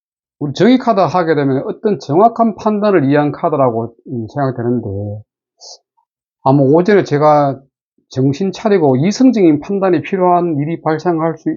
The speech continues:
있지 않을까, 이런 생각을 해봅니다. 하지만 또 정의 카드는 한편으로 다른 사람과 의견 차이도 무시할 수 없는 그런 카드가 되겠지요.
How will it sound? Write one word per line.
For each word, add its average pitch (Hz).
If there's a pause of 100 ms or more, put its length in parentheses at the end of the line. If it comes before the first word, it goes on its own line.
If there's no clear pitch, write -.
(120)
있지 170
않을까, 143
이런 143
생각을 131
해봅니다. 117 (800)
하지만 147 (460)
또 170
정의 170
카드는 135
한편으로 131 (720)
다른 143
사람과 160
의견 175
차이도 165
무시할 143
수 135
없는 131
그런 135
카드가 123
되겠지요. 107